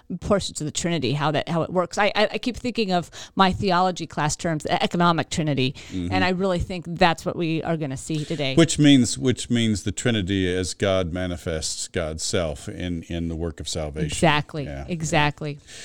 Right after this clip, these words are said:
Speaker 2: So if we look at John three seventeen from that perspective, we find that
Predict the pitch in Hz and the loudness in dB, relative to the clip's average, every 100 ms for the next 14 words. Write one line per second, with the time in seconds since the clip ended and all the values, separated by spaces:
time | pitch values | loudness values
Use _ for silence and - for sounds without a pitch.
0 | - - 170 175 - 180 180 240 226 175 | -14 2 4 6 6 8 8 8 6 4
1 | 135 135 123 104 117 104 - 104 98 101 | 4 4 4 2 0 0 2 0 0 -2
2 | 104 92 92 90 - 92 - 127 - 98 | -2 -2 -4 -4 -6 -4 4 4 4 -2
3 | 95 107 - 127 139 127 123 110 107 107 | 0 0 0 2 4 4 2 2 4 4
4 | 107 | 2